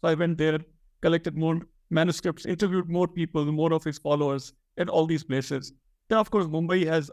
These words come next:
many centers of, of many of these saints. Uh, I went to Jaipur,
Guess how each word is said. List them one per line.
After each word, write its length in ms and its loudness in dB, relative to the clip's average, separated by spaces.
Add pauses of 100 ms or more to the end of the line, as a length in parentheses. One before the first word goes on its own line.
many 320 0
centers 640 -2
of, 220 0
of 160 -10
many 180 0
of 120 0
these 200 -4
saints. 380 -4 (560)
Uh, 100 0
I 120 4
went 220 0
to 80 -2
Jaipur, 520 2